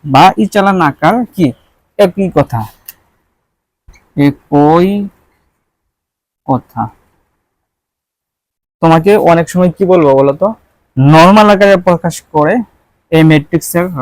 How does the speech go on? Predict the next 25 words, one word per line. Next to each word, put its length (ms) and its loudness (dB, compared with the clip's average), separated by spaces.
র্যাঙ্ক 260 2
কত 220 -6
বা 140 2
মানাঙ্ক 400 2
কত। 200 -8
তাহলে 320 2
তুমি 140 -4
এখানে 240 -2
এই 160 2
বেসিকটা 440 -2
তুমি 140 -2
অ্যাপ্লাই 340 0
করবা। 260 -2
প্রথম 260 0
সারি 360 -2
যা 140 2
আছে 160 -4
তাই 260 0
থাকবে, 280 -2
দ্বিতীয় 360 0
সারি 220 -2
প্রথম 360 -2
একটা 280 -2
সংখ্যা 380 -2
শূন্য 200 -4